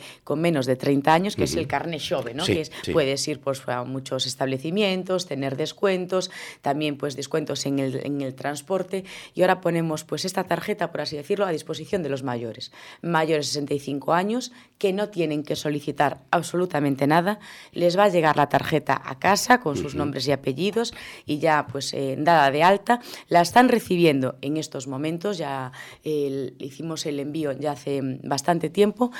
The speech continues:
Speaker 1: y con lo cual van a poder disfrutar de una infinidad de descuentos, no solamente en restaurantes, en establecimientos hoteleros, sino en algo que les apetece a los mayores, porque no todos tienen que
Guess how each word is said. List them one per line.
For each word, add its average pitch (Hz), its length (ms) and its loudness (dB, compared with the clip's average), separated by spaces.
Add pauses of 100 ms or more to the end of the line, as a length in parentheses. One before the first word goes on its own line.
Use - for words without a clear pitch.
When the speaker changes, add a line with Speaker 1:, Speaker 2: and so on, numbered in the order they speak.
(240)
Speaker 1:
y 151 80 -4
con 160 160 0
lo 156 100 0
cual 180 160 2
van 180 160 0
a 175 80 -6
poder 170 240 0
disfrutar 185 580 -2
de 170 200 -6
una 202 340 0
infinidad 170 640 0
de 156 100 2
descuentos, 139 540 0
no 202 80 -2
solamente 151 480 -4
en 135 60 -6
restaurantes, 131 680 -6
en 139 80 -8
establecimientos 135 680 -6
hoteleros, 143 480 -4 (400)
sino 180 260 2
en 185 80 0
algo 180 220 4
que 175 80 0
les 165 180 0
apetece 165 460 0
a - 20 6
los 170 160 4
mayores, 135 420 0
porque 147 300 -2
no 196 140 2
todos 151 260 2
tienen 151 320 0
que 139 240 -2